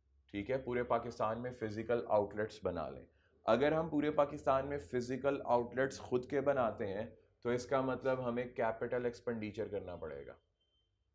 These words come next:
इसका मतलब हमें कैपिटल एक्सपेंडिचर करना पड़ेगा।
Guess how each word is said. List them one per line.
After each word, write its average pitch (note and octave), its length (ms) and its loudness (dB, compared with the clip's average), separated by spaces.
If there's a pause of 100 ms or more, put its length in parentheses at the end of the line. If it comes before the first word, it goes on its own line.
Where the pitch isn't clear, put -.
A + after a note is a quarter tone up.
(300)
इसका A2+ 340 0
मतलब A#2 320 0
हमें A#2 240 -4
कैपिटल A2+ 580 -4
एक्सपेंडिचर F#2+ 640 -8
करना C2 320 -12
पड़ेगा। G1+ 420 -16